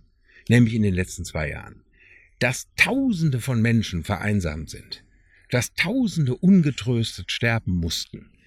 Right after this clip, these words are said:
in Einsamkeit, das ist in einer zivilisierten Gesellschaft ein Verbrechen. Regelrecht ein Verbrechen.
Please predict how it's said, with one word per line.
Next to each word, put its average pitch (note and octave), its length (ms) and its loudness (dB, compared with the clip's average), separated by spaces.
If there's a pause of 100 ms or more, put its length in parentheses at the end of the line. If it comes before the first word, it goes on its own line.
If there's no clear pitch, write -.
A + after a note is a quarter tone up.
in A2+ 180 0
Einsamkeit, F2 800 -4 (480)
das - 380 -2
ist - 560 -4
in C3+ 180 -2
einer B2 320 -2
zivilisierten G#2 920 -2
Gesellschaft G#2 800 -4
ein A2 180 0
Verbrechen. F2 840 -8 (240)
Regelrecht F#3 880 -4
ein A2+ 200 -4
Verbrechen. F2 520 -8